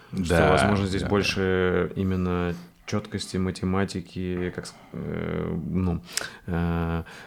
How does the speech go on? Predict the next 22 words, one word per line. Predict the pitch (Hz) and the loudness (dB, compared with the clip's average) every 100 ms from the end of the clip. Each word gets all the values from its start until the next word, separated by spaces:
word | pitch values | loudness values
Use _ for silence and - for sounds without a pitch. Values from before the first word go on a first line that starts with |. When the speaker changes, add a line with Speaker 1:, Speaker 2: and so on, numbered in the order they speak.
| - | -6
Speaker 1:
вылетело | 87 95 85 87 | 0 0 0 0
у | |
меня | 85 | 0
слово | 85 101 110 92 | 0 0 2 2
этого, | 85 85 82 | 0 -4 -4
конструкторского | - 107 - 156 110 - 95 87 | 2 4 4 2 2 -4 -6 -4
какого-то | 87 87 | -4 -4
подхода, | 87 - 113 98 | -6 -2 -2 -2
чем | - 90 85 | -2 -2 -2
дизайнерского. | 82 87 82 82 - 98 | -2 -2 -2 -4 -4 -2
Speaker 2:
Ну, | |
понимаешь, | 82 143 170 - | 4 6 6 2
э, | 50 107 104 92 80 78 80 | -2 2 4 4 4 2 -2
почему | 101 - 120 | -4 4 6
я | 107 | 6
сравниваю | 95 104 95 92 87 | 6 4 6 6 4
профессию | - 87 98 85 80 | 0 0 0 -2 -4
шрифтового | - 87 82 | -2 0 2
дизайнера | 85 117 113 82 | 2 2 2 0
с | - | -2
профессией | - 85 90 - - | -6 -6 -6 -6 -8
архитектора? | - 87 98 95 92 69 | -8 -4 -2 -2 -4 -4